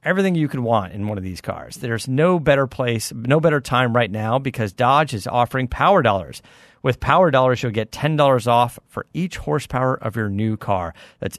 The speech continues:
every Dodge Charger, every Dodge Challenger,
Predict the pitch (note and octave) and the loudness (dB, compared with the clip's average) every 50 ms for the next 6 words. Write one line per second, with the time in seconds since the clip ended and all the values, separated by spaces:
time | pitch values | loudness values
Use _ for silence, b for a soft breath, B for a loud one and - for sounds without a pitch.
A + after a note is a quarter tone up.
0 | _ - C#3+ E3 E3+ E3 C#3+ C3+ C#3 A#2 A#2+ A2 - - - A2+ A2 A#2 A2 - | _ 0 0 2 2 0 0 2 2 2 2 0 -2 -6 -4 -4 -2 -2 -4 -2
1 | A2+ G#2+ G#2 - _ - D3+ F3+ F3+ F3+ E3+ C#3+ B2 C3 A#2 A#2 A2+ A2+ G#2+ - | -4 -4 -4 -6 _ 0 0 2 2 2 0 0 2 2 4 4 4 2 0 -6
2 | - - A#2 A2 A2 A2 A2 G#2+ F#2+ A2 G#2 G#2+ A2 | -8 -6 -4 -2 -2 -2 -2 -2 -2 0 0 0 -2